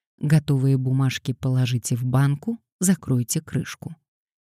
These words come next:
Поставьте банку под лунный свет на все три дня полнолуния,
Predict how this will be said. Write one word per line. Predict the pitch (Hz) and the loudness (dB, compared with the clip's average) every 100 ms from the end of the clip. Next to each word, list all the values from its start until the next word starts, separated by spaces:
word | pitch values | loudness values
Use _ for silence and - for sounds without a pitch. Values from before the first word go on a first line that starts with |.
| _ - | _ -2
Поставьте | 175 226 226 - | -2 0 -4 -2
банку | 156 143 175 180 - | 0 0 0 -2 -6
под | 135 139 131 | -2 -2 0
лунный | 143 160 131 127 | 0 2 2 0
свет | - 139 185 208 - | 0 0 -2 -2 -4
на | - 147 | 2 2
все | 127 - 196 214 | 2 -2 -2 -2
три | - 151 | -2 -2
дня | 135 123 131 147 - | 0 0 2 0 -4
полнолуния, | 135 135 139 147 139 113 - | -2 2 2 2 2 0 -4